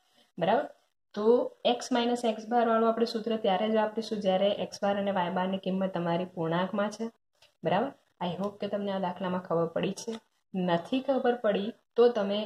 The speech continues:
comment કરીને પણ જણાવી શકો છો કે આ ટોપિકમાં ખબર નથી પડી. ઓકે, અને જે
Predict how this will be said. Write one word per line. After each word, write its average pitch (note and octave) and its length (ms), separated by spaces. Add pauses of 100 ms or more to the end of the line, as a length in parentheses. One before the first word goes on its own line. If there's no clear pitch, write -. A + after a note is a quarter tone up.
(120)
comment F#3+ 440
કરીને F#3 420
પણ G#3 220
જણાવી F3+ 420
શકો F#3 300
છો F#3+ 160
કે - 160
આ F#3 160
ટોપિકમાં F3+ 440
ખબર E3+ 280
નથી E3 320
પડી. - 260 (960)
ઓકે, F#3+ 240 (640)
અને A3 240
જે A3+ 480